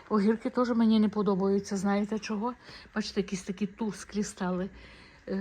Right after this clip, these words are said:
може, я його зараз оброблю. Ну, ще сонце є, то не можна. Може, я їх оброблю цим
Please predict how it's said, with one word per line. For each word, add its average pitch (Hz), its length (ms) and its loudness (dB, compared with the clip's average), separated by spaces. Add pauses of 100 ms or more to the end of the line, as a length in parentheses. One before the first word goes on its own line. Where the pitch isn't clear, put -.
може, 202 360 2
я 208 100 2
його 202 260 2
зараз 196 400 0
оброблю. 202 560 0 (240)
Ну, 202 160 -2
ще 208 140 -6
сонце 208 440 -2
є, 196 160 -2
то 190 140 -4
не 185 100 2
можна. 185 420 0 (640)
Може, 202 320 2
я 202 180 2
їх 208 320 -2
оброблю 208 480 0
цим 185 480 -4